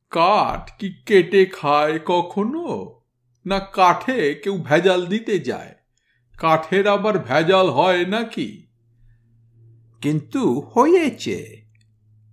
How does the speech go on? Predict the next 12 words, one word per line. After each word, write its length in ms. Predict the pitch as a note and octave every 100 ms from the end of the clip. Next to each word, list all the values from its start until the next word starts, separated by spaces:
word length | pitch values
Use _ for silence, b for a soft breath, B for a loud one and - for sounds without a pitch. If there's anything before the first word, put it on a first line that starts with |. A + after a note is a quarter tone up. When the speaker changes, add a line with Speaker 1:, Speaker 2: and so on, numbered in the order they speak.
| _ _ - _ _ _
Speaker 1:
চিত্রগুপ্ত 720 | G3+ F#3 - F#3 F3+ F#3+ - G#3+
বললেন, 720 | F#3 E3+ A#2+ - - - _ _ _ _ _ _ _ _ _ _ _ _ _ _ B2
Speaker 2:
লোকটা 1160 | C#3 E3+ D#3+ - _ _ _ G#3+ A#3 B3 B3+ -
দামি 720 | C#3 D#3 F3+ F3+ F#3 G#3 A#3
সেগুন 640 | A#3 - G3 F3 G3 F#3+ F#3+
কাঠ 540 | - D4+ C#4 C4 B3+
বলে 640 | G#3+ A#3+ A#3 B3+ C#4+ E4 E4
বাজে 580 | A3 F#3 F3+ F3 A#3 C4 B3
বেগুন 460 | G3+ E3 F#3 F#3
কাঠের 400 | F#3 A#3 A#3 E4 E4+
ভেজাল 680 | - - A#3+ G#3+ G3+ F#3+ F#3
চালাতো। 800 | F#3 G#3 D3+ G#2 - - -